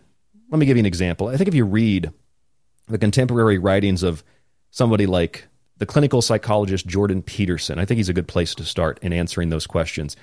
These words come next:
Because if you read his books, especially his new book, Beyond Order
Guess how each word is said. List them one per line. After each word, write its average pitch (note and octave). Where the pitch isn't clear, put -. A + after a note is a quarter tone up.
Because G2+
if G#2
you G2
read D#3
his D3+
books, F2+
especially C3
his F#2
new G2+
book, F#2+
Beyond F#2
Order E2